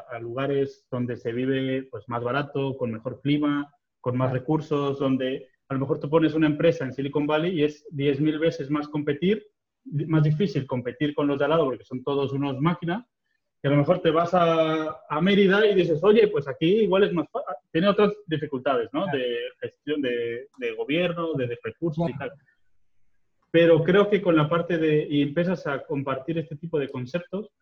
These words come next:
Speaker 1: y al final el cambio es, es, es, eh,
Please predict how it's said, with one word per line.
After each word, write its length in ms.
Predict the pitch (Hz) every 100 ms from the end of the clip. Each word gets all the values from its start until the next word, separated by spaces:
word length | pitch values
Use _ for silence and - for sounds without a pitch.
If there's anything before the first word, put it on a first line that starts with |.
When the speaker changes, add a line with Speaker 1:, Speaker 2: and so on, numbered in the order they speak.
| _ _ _ _ _ _ _
Speaker 1:
y 160 | 156 147
al 140 | 147 147
final 280 | 160 208
el 140 | 202 180
cambio 380 | 196 214 220 208
es, 160 | 185
es, 220 | 196 185 -
es, 500 | 175 185 180 180 - _ _ _ _ _ _ - 311
eh, 260 | 143 139